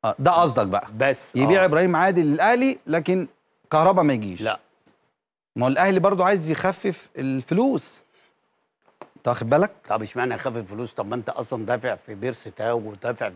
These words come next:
Speaker 2: ميكسوني، ودافع
Speaker 1: مم.
Speaker 2: في بدر بنون،
Speaker 1: لازم
Speaker 2: يعني
Speaker 1: تدفع.
Speaker 2: ايه؟
Speaker 1: الاهلي لازم يدفع.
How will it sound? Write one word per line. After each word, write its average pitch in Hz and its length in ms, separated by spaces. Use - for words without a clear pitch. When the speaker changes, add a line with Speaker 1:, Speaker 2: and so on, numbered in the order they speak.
Speaker 2:
ميكسوني، 113 520
ودافع 110 380
Speaker 1:
مم. 107 120
Speaker 2:
في 123 100
بدر 120 340
بنون، 123 520
Speaker 1:
لازم 175 140
Speaker 2:
يعني 113 120
Speaker 1:
تدفع. 123 280
Speaker 2:
ايه؟ 147 200
Speaker 1:
الاهلي 156 260
لازم 139 240
يدفع. - 260